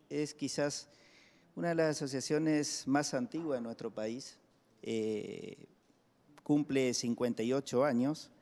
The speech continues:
y, eh, se aboca al estudio del funcionamiento de las plantas en el contexto de su ambiente. Y es un factor de estudio que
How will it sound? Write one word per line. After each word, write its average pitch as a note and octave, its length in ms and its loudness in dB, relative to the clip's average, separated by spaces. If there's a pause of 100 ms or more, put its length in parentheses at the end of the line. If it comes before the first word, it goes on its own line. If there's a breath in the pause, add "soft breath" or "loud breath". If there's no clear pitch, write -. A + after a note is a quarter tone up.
(560 soft breath)
y, E3+ 480 0 (100)
eh, A#2+ 440 0
se - 160 2
aboca F#3+ 300 2
al F3+ 100 2
estudio F#3 720 2
del D3 460 2
funcionamiento D3 840 0
de C#3+ 60 -2
las B2 120 -2
plantas D#3 760 -4 (580 soft breath)
en C3+ 160 0
el C3 120 0
contexto C#3 460 0
de C3+ 80 0
su B2 140 -4
ambiente. F#2 580 -8 (420)
Y D#3 440 2
es E3+ 260 2
un E3+ 260 4
factor E3 580 4
de D#3 120 4
estudio D#3+ 640 4
que D3+ 400 4